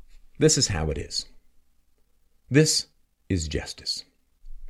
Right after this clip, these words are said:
I treat people the very best that I can the first time I meet them.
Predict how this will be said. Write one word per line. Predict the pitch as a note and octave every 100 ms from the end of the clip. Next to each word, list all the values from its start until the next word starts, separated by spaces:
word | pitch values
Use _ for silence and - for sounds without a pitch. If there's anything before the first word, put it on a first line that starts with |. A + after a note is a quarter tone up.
| - - - - - -
I | F#2 C3
treat | - D#3+ -
people | A2 - D#2+ -
the | D#2
very | D2 D#2+ F#2+ A#2+
best | B2 C3 -
that | D3
I | D3+
can | - E2+ D2 D#2+
the |
first | - A2+ B2 -
time | G#2 G2 F2+ - - -
I | E2
meet | C#2 -
them. | - -